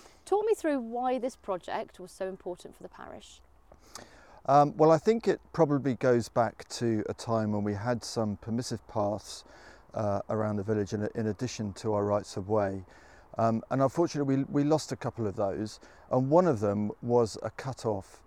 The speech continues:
Speaker 2: um, that made the, uh, ascent of this hill somewhat easier. Um, but actually, once we lost the,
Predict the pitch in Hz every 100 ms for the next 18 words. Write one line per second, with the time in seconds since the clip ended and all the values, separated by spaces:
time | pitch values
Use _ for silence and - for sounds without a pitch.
0 | - 104 104 101 98 - 113 113 123 120
1 | 117 101 - - 110 107 104 - - 110
2 | 104 101 - 151 127 107 117 - 143 120
3 | 104 - 123 113 - 131 131 107 107 104
4 | - - - - - - - 120 117 110
5 | - - 127 123 - 135 - 127 120 -
6 | 110 131 - 127 120 131 - - 117 104